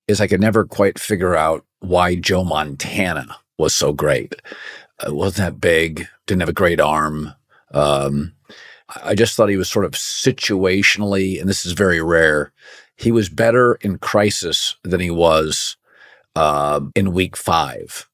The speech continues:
Uh, he was better on fourth or third and three than he was on first and ten. Just situationally excellent. Brady often had this. Michael Jordan had this. John Elway had this. But that's what I see with Burrow. He's almost a better quarterback in crisis.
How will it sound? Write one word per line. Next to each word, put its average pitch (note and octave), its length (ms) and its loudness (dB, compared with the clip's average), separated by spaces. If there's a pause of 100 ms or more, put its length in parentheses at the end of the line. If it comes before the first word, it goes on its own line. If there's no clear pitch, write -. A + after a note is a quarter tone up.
(100)
Uh, D#2 140 0
he G2+ 160 -2
was F#2 140 -2
better F#2+ 320 0
on D#2+ 240 -6
fourth G#2 640 2
or F2 280 0
third G2+ 380 2
and E2+ 160 -6
three E2+ 280 0
than F2 140 0
he F2 60 -2
was E2 240 0
on D2+ 240 -4
first F2 380 0
and C#2+ 180 -6
ten. C#2+ 420 -4 (400)
Just - 280 0
situationally F2 840 0
excellent. - 480 -6
Brady F#2 400 -2 (140)
often D2+ 280 -2
had C#2+ 240 -4
this. - 340 -12
Michael G2 320 -2
Jordan F2 360 -6
had C2+ 240 -8
this. - 280 -8
John F#2 220 2
Elway E2 400 2
had C2+ 220 -8
this. C2+ 300 -6 (600)
But - 100 -2
that's C#3 180 2
what C3+ 120 2
I G2 80 4
see G2+ 240 0
with E2+ 180 -4
Burrow. C#2 380 -6
He's G#2 160 0
almost G#2 260 2
a F2 40 -2
better F2+ 300 0
quarterback F#2 640 -2
in C#2 140 -8
crisis. F2 680 0